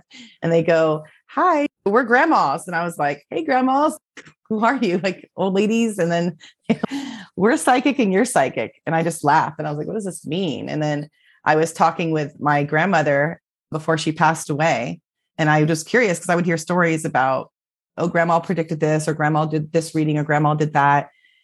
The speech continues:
And then, so I asked her, I said, "Which grandma was psychic? Was it your mom or grandpa's, or grandpa's mom?" And that's when she told me. She said, "Both of our moms, like,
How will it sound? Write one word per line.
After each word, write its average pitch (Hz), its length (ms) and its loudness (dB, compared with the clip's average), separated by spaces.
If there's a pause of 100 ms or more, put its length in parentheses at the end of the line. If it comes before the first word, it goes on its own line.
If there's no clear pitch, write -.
(140)
And 165 160 0
then, 160 180 2
so 160 140 0
I 160 60 2
asked 180 360 0
her, 147 100 2
I 143 80 2
said, 147 380 -2
"Which - 320 -4
grandma 165 300 2
was 147 160 -4
psychic? 160 400 0
Was 143 120 0
it - 80 -2
your 151 160 2
mom 147 460 2
or 127 80 -8
grandpa's, 147 520 -2 (140)
or 151 180 -4
grandpa's 165 440 -2
mom?" - 300 -10 (420)
And 147 80 2
that's 156 160 2
when 156 120 0
she 147 120 -4
told 151 220 0
me. 131 140 -6
She 170 120 -6
said, 170 220 -2
"Both 269 180 2
of 185 80 0
our 165 80 2
moms, 147 400 -4
like, 143 180 -6